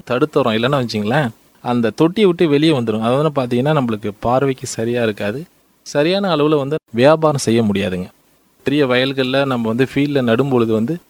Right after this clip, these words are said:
சரியான அளவுல வந்து establish ஆகாது. அது வந்து பெரிய problem. அது வந்து நம்ம நாற்றுகள் உற்பத்தி செஞ்சாலும் சரிதான், நம்ம வந்து பெரிய நாற்று பனையில வந்து நாற்று வாங்க போனாலும் சரிதான்,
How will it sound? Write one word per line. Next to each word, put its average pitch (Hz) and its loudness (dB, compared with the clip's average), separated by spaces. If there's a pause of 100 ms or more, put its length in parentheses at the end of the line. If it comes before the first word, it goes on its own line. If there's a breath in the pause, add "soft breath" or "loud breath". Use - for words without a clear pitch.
(240)
சரியான 147 0
அளவுல 131 0 (100)
வந்து 123 -2 (460)
establish 156 0
ஆகாது. 95 -6 (340)
அது 101 0
வந்து 123 0 (100)
பெரிய 120 -2 (140)
problem. 95 -2 (360)
அது 101 0
வந்து 131 2
நம்ம 117 2 (380)
நாற்றுகள் 135 0 (440)
உற்பத்தி 135 0 (120)
செஞ்சாலும் 139 -2
சரிதான், 135 2
நம்ம 180 0 (100)
வந்து 143 -4 (100)
பெரிய 143 2
நாற்று 131 0
பனையில 123 2
வந்து 120 -4 (120)
நாற்று 127 -6 (100)
வாங்க 131 2
போனாலும் 120 0
சரிதான், 104 -2